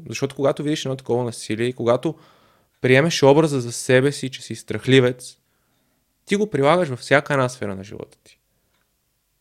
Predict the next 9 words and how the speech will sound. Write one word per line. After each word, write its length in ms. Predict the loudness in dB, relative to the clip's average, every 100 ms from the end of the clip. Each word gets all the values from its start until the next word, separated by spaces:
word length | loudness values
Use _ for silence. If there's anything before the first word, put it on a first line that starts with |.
| _ _ _ _ -14
И 140 | -14
това, 480 | -2 2 4 2 -6 _ _ _ _ _ _ _ _ _
и 60 |
това 160 | 0 0
ти 100 | 2
влияе 220 | 2 2
на 80 | 2
всичко. 400 | -4 -10 -10 -20 _ _ _ _ _ _ _ _ _ _ _ _
И, 680 | -6 -4 -4 -6 -8 -10